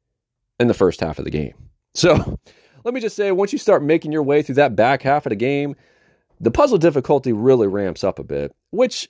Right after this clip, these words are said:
I get it. It's to be expected. You're progressing in the game. Everything is kinda elevating that level of difficulty.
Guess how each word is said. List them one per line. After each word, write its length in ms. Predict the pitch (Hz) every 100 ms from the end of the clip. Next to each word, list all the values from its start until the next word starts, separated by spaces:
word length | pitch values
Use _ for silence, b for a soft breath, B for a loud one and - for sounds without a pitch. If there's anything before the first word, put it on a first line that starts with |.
| -
I 120 | 180
get 200 | 135 117
it. 180 | 127 -
It's 140 | 113 -
to 100 | 135
be 140 | 165
expected. 640 | 175 - - 120 - 127
You're 80 | 107
progressing 500 | 98 85 117 147 156
in 80 | 156
the 80 | 147
game. 420 | 95 90 95 92 80
Everything 680 | 139 151 113 98 104 98
is 100 | 95
kinda 260 | - 104 85 101
elevating 560 | 107 107 101 98 95
that 260 | 92 95 - b
level 440 | - 104 143 127 110
of 140 | 92
difficulty. 680 | 95 131 - 80 80 82